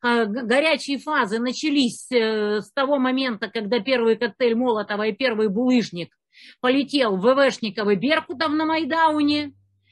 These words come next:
И вот с двадцать четвертого горячая, самая что ни на есть горячая фаза войны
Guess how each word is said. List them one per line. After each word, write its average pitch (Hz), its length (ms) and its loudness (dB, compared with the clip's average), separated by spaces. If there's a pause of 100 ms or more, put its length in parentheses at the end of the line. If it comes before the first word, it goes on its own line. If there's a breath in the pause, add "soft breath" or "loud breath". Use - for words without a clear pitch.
(240 soft breath)
И 339 140 2
вот 302 320 -2
с 208 120 -14
двадцать 240 360 -6
четвертого 359 800 -2
горячая, 226 960 0
самая 370 600 2
что 311 200 -8
ни 285 100 -2
на 269 100 -2
есть 240 240 0
горячая 220 760 -2
фаза 339 380 2
войны 208 520 0